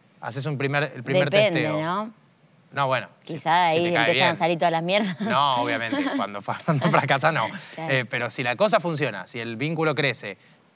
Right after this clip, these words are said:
Speaker 1: te empieza a gustar más en todos los sentidos, como que te resulta más atractivo. No importa que, que quieras estar, no digo que quieras estar, digo que te resulta una persona más atractiva.
Speaker 2: Sí,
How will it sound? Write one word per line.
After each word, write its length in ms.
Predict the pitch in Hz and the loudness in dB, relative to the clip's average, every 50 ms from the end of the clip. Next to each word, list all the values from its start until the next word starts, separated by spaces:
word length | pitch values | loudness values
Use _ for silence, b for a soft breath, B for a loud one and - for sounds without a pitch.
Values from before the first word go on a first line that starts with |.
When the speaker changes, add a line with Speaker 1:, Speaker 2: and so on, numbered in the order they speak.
| _ - - b b b b _ | _ -20 -20 b b b b _
Speaker 1:
te 80 | - - | -12 -6
empieza 220 | 107 175 202 240 | -2 2 2 2
a 20 | |
gustar 260 | 196 156 131 175 151 147 | 2 2 2 2 2 4
más 240 | 151 180 - - | 4 4 2 2
en 120 | - 120 107 | -4 -2 2
todos 200 | 196 220 220 185 | 4 4 4 4
los 100 | 151 135 - | 2 0 -4
sentidos, 420 | 131 120 107 - 117 104 101 101 | -8 -8 -8 -8 -8 -8 -10 -12
como 180 | - - 104 107 | -12 -12 -12 -12
que 80 | 107 101 | -10 -8
te 100 | - 135 | -6 -4
resulta 300 | 143 147 254 254 220 196 | -2 -2 -2 0 0 0
más 120 | 160 135 | -2 -2
atractivo. 420 | 139 120 120 120 - - 127 120 139 | -4 -6 -8 -6 -6 -6 -6 -4 -4
No 40 | 208 | -4
importa 360 | 262 226 330 311 202 185 160 | -2 0 0 0 2 0 -2
que, 340 | 123 131 123 117 120 127 120 - | -2 -4 -6 -6 -10 -14 -14 -10
que 120 | - 131 117 | -8 -6 -4
quieras 220 | 131 131 123 113 | -4 -4 -4 -6
estar, 220 | 113 104 120 110 | -6 -6 -6 -6
no 100 | 104 131 | -4 -2
digo 200 | 156 180 185 156 | -2 0 0 -2
que 100 | 117 113 | -2 -6
quieras 300 | 101 120 127 110 110 - | -8 -8 -8 -8 -10 -12
estar, 260 | - - - 101 95 101 | -16 -14 -12 -12 -8 -6
digo 160 | 147 185 196 | -4 -4 -2
que 120 | 160 143 | -4 -6
te 100 | 127 - | -8 -10
resulta 340 | 123 104 - - 175 180 170 | -14 -14 -12 -12 -10 -8 -8
una 100 | 170 123 | -8 -8
persona 280 | 107 107 104 - 107 101 | -10 -12 -14 -16 -16 -14
más 100 | 104 98 | -14 -16
atractiva. 500 | 92 90 87 98 92 - 180 165 127 98 - _ _ _ _ _ | -16 -16 -18 -12 -8 -4 -4 -4 -4 -4 -8 _ _ _ _ _
Speaker 2:
Sí, 360 | - - - 220 233 226 220 | -12 -6 -2 -2 -2 -2 -4